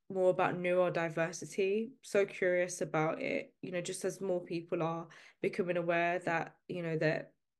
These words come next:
that they're on the spectrum, really look into that, seeing <laughs> the things that help me, 'cause I have a sense that I might also fall on the spectrum. So I've been looking into that as well. I find that really interesting.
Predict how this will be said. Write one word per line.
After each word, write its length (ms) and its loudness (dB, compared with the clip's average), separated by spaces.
that 200 -4
they're 180 0
on 100 -2
the 60 -4
spectrum, 720 0
really 180 10
look 160 6
into 200 0
that, 360 6
seeing 840 2
<laughs> 60 -2
the 480 6
things 280 6
that 320 4
help 300 2
me, 360 4
'cause 180 -2
I 80 4
have 160 -4
a 40 -6
sense 300 0
that 140 0
I 160 4
might 500 2
also 420 6
fall 300 2
on 100 0
the 80 -4
spectrum. 560 2
So 400 2
I've 140 6
been 140 8
looking 280 4
into 220 -2
that 200 4
as 160 0
well. 320 4
I 60 -8
find 200 2
that 100 -2
really 220 0
interesting. 760 -2